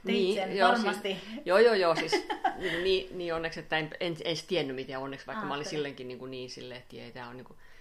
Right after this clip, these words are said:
Speaker 1: öö, ja sain niinku rauhan
Speaker 2: Mm.
Speaker 1: ja sillä tavalla. Mut että eihän mä niinku,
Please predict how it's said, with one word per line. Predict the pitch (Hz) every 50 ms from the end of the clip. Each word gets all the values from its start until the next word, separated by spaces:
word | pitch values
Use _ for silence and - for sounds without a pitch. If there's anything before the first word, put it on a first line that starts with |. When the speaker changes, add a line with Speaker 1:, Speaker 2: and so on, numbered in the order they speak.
| - - - - - - - - - - - -
Speaker 1:
öö, | 131 123 123 - - - - - -
ja | - 139
sain | - 151 131 123
niinku | 117 127 131 147
rauhan | 151 165 160 147 117 - - - - - - -
Speaker 2:
Mm. | 247 240 220 214
Speaker 1:
ja | 196 185
sillä | 185 180 180 180
tavalla. | 185 - 98 - 131 131
Mut | 127 131 143 143 -
että | 123 - 135 113 110 - - - - -
eihän | - 123 120 117
mä | 117 113
niinku, | 104 - - -